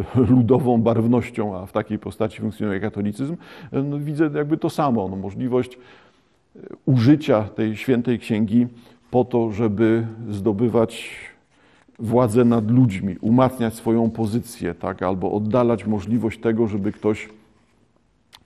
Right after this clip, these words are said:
kwestionował, e, moje rządy. I dlatego merytorycznie Szumlewicz jest bardzo ciekawy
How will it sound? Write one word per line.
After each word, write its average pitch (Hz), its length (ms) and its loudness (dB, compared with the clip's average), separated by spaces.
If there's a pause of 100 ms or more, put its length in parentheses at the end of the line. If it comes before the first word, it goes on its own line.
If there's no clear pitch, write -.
(240)
kwestionował, 120 840 2 (560)
e, 104 240 0
moje 110 400 4 (320)
rządy. 104 420 -4 (680)
I 170 80 6
dlatego 180 600 4 (960)
merytorycznie 139 840 4 (280)
Szumlewicz 131 640 2
jest 151 140 -2
bardzo 156 300 0
ciekawy 131 640 0